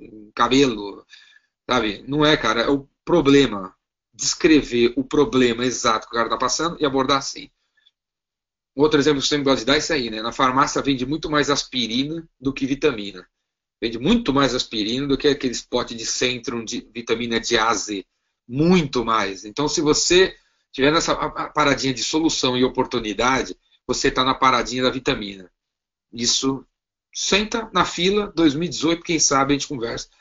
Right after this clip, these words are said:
Porque a gente tá muito ocupado, resolvendo um monte de problema aqui. Eu não tenho tempo pra pegar mais uma coisa sua, uma tal de solução aí que inte-, integra novos departamentos, integra não sei o que lá,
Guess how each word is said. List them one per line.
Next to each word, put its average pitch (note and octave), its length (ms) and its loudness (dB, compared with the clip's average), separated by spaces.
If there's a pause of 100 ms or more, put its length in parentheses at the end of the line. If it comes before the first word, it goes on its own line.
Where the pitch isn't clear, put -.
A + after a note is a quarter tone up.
(160)
Porque - 140 -10
a - 20 -6
gente - 180 -12
tá - 120 -4
muito E3+ 200 2
ocupado, C#3+ 540 2
resolvendo B2+ 340 2
um A#2 40 -6
monte E3+ 140 2
de E3+ 60 -10
problema D3 380 4
aqui. C3 260 0 (300)
Eu D#3+ 120 4
não D3+ 80 2
tenho C#3 200 2
tempo C#3 380 0
pra C#3 140 -8
pegar B2 240 -2
mais D3+ 280 2
uma C#3+ 160 0
coisa A#2+ 280 0
sua, A#2+ 340 -2
uma B2+ 140 -4
tal C3 180 0
de - 100 -10
solução A#2 500 -2
aí A2 100 -2
que A#2 80 -8
inte-, A2+ 380 -4
integra A2+ 440 0
novos A2 200 -4
departamentos, A2+ 640 -4
integra A#2+ 480 0
não A#2+ 80 -4
sei A#2 120 -6
o - 40 -10
que A2 60 -4
lá, A#2 140 -2